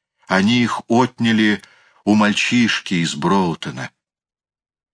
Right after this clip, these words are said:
"Да", — сказал я себе, а не сумасшедшей старухе, "неужели они поплатились жизнью за такой пустяк? Вот уж поистине полный проигрыш".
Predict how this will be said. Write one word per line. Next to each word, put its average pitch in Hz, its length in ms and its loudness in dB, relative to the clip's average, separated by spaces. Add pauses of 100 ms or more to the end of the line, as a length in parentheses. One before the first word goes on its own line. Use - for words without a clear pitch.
(640)
"Да", — 107 800 -4
сказал 92 440 -2
я 90 140 0
себе, 90 500 -2 (360)
а 82 280 0
не 85 120 -2
сумасшедшей 98 640 -2
старухе, 90 580 -2 (600)
"неужели 82 600 -2
они 123 380 0
поплатились 120 720 -2
жизнью 120 640 0
за 92 140 -2
такой 135 340 -2
пустяк? - 720 -4 (380)
Вот 87 280 -2
уж 120 200 -4
поистине 127 600 -2
полный 120 520 0
проигрыш". 117 720 -2